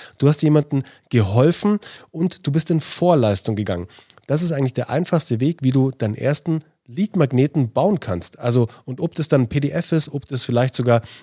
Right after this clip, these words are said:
dann ein Video ist, weil du musst immer auch drauf eingehen, unterschiedliche Zielgruppen, unterschiedliche Menschen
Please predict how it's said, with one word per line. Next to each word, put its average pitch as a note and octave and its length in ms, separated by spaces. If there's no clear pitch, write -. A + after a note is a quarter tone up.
dann A2 220
ein G2+ 280
Video F#3 360
ist, E3+ 320
weil A2+ 160
du A#2+ 100
musst C#3+ 220
immer E3 260
auch D3+ 240
drauf A2+ 420
eingehen, D3+ 480
unterschiedliche D3+ 680
Zielgruppen, D#3+ 640
unterschiedliche C3+ 580
Menschen D3 480